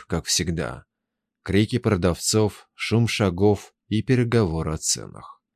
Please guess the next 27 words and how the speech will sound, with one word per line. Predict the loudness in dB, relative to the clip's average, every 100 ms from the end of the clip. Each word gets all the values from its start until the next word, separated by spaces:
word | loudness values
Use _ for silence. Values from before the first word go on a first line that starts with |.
| _ _
Валера | -8 -2 2 6 6 4
с |
затаенной | 2 0 0 2 2 2 0
тревогой | 0 0 2 2 0
смотрел | 0 0 0 2 4
на | 2
прилавки, | 2 2 4 2 0 0 0 0 -4 _ -8
которые | -8 -2 2 4 4
они | 4 2
проходили | 0 -4 -2 -2 -2 0
мимо, | 0 4 4 4 2 -2 _ _
пытаясь | -10 -2 2 2 2
представить, | 0 0 2 2 2 2 0 -6 -10
как | -8 -6
вручить | -6 -6 -4 -4
сыну | -4 -4 -4 -4
подарок. | -6 -6 -8 -12 -20 -20 -20 _ _ _ -4
Митька, | 2 4 2 2 4 4 0
уверенно | -2 2 4 4 4 2
оглядываясь | 2 2 2 2 0 0
по | -2
сторонам, | 0 2 2 2 4 2 0 _ _ _
направился | -6 -6 0 2 4 2 0
к | -4
одному | -2 0 0 0
из | -2 -2
лотков, | -6 -6 -2 0 0 -8